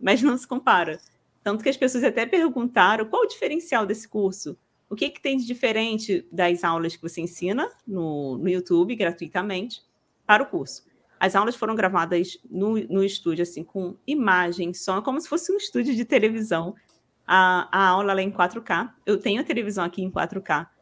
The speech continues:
e quando eu coloquei pra assistir, eu confesso, Camila, que eu fiquei impactada, <laughs> assim, porque quando a gente tá gravando, a gente não tem ideia, gente, de como que vai ser.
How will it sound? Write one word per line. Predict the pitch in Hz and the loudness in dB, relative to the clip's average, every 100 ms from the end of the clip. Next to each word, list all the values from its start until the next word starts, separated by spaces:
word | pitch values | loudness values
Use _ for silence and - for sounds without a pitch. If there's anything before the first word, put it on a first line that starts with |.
| _ _ - | _ _ -8
e | 214 | -6
quando | 208 233 392 | -2 0 0
eu | |
coloquei | - 285 254 220 | 0 -2 -2 -2
pra | 208 | -4
assistir, | 214 185 - 214 226 - | -4 -6 -6 -6 -6 -2
eu | 196 | 0
confesso, | 208 254 208 180 175 | 0 0 0 0 -4
Camila, | 196 185 175 | -6 -2 -2
que | 180 | 0
eu | 185 | -4
fiquei | 185 185 | -2 -4
impactada, | 190 175 - 196 156 196 - _ | -2 -4 -4 -4 -4 -6 -10 _
<laughs> | - | -16
assim, | 202 254 254 247 233 247 - _ - | -2 2 2 2 -2 -6 -14 _ 0
porque | 359 349 294 | 4 6 4
quando | 254 254 277 | 2 -2 2
a | |
gente | 339 269 - | 2 2 0
tá | 254 240 | 2 2
gravando, | 349 233 180 180 202 294 320 | 2 0 0 0 0 0 0
a | |
gente | 240 254 - | 2 0 -2
não | 277 | -6
tem | 269 269 254 - | -2 -4 -4 -8
ideia, | 214 185 180 175 156 | -4 2 4 4 0
gente, | 160 143 - | -6 -8 -10
de | - | -10
como | 196 190 202 | -2 0 0
que | 220 | -2
vai | 202 | -4
ser. | 208 160 | -4 -8